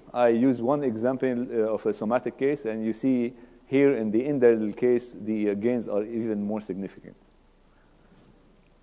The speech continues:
Um, to touch also on what Peter said earlier, a lot of these algorithms before the, uh,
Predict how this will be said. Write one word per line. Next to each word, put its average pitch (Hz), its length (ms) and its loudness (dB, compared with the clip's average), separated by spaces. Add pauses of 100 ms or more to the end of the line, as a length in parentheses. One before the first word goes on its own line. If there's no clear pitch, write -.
(680)
Um, 113 340 4 (280)
to 143 100 4
touch - 320 4
also 160 300 2
on 127 220 -2
what 123 180 4
Peter 143 220 4
said 120 260 4
earlier, 143 500 4 (480)
a 127 60 0
lot 151 220 12
of 123 160 8
these 123 180 6
algorithms 135 840 6
before 135 520 8
the, 107 360 4
uh, 98 40 6